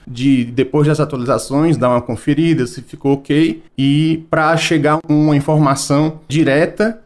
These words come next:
e concisa pra população. Fora essas atualizações no site da casa, a gente também trabalha no portal do servidor e nos outros veículos digitais da casa, sempre dando esse suporte.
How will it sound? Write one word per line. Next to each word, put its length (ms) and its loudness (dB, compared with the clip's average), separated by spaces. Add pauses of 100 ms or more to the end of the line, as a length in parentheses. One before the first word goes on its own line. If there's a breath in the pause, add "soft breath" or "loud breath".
e 280 2
concisa 460 0
pra 120 0
população. 560 -4 (180)
Fora 540 2
essas 340 0
atualizações 1040 0
no 180 2
site 380 -2
da 120 0
casa, 520 0
a 80 2
gente 200 0
também 300 2
trabalha 460 0
no 120 -2
portal 360 0
do 60 -8
servidor 580 0 (280 soft breath)
e 160 2
nos 220 2
outros 500 -4
veículos 720 -2
digitais 460 0
da 100 0
casa, 340 -2
sempre 300 -2
dando 200 2
esse 140 0
suporte. 840 -2